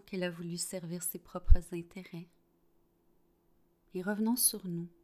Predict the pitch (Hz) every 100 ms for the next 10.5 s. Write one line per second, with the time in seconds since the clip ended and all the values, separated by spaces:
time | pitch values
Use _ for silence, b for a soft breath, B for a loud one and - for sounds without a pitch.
0 | _ _ _ _ _ - 240 - 190 175
1 | 175 - 185 - 175 175 170 _ _ -
2 | 226 - 196 180 175 165 165 175 - _
3 | _ _ _ _ _ _ _ _ _ _
4 | _ _ _ _ _ 190 202 226 - 226
5 | 220 - 269 - 226 208 190 196 - 202
6 | - 202 - 190 - 185 - - 180 -
7 | - 180 175 180 208 196 - - - 175
8 | - 175 170 _ _ _ _ _ _ _
9 | _ _ _ _ _ _ _ 190 185 170
10 | 247 - 196 208